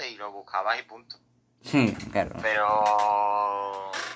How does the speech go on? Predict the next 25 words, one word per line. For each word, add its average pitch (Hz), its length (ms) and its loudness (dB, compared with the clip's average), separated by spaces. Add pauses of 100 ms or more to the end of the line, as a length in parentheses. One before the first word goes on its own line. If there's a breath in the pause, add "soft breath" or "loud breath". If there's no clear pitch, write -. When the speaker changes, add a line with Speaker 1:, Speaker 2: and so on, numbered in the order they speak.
(840)
Speaker 1:
pero 101 540 0
eso, 104 320 0
que, 87 180 -14 (380)
verás 101 220 6
tú, 131 120 -2
que 101 100 2
está 131 680 8
a 131 40 6
la 127 140 6
orden 117 260 -2
del 104 220 -4
día, 104 300 0
¿eh? 110 80 -8
Que 107 80 -2
la 104 100 2
mayor-, 101 420 -2
la 101 140 4
mayoría 101 480 2
de 127 80 4
la 120 240 6
población, 120 680 -2
tío, 117 200 -8
sobre 113 240 -6
todo 110 260 -4
de, 113 540 -4